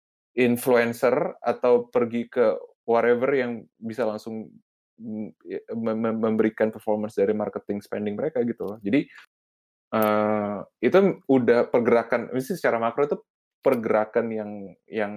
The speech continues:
yang ini sih, yang natural sih menurut gue. Jadi, eee, walaupun S T C masih kecil sekali karena emang kita konsisten di jenis, jenis produk yang bener-bener niche, terus juga memang audiensnya ke, audiensnya segitu doang gitu. Jadi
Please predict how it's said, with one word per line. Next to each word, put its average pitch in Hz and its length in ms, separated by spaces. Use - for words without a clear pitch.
yang 104 280
ini 131 160
sih, 107 240
yang 101 240
natural 98 400
sih - 140
menurut 92 260
gue. 92 120
Jadi, 113 180
eee, 101 160
walaupun 101 300
S - 120
T 117 120
C 165 100
masih - 260
kecil 165 520
sekali 127 280
karena 131 220
emang 117 100
kita 123 140
konsisten 110 400
di 98 80
jenis, 98 440
jenis 98 260
produk 98 300
yang 98 200
bener-bener 92 320
niche, 127 540
terus 101 180
juga 95 340
memang 92 260
audiensnya 92 420
ke, 95 60
audiensnya 90 460
segitu 101 360
doang 123 440
gitu. 110 120
Jadi 113 100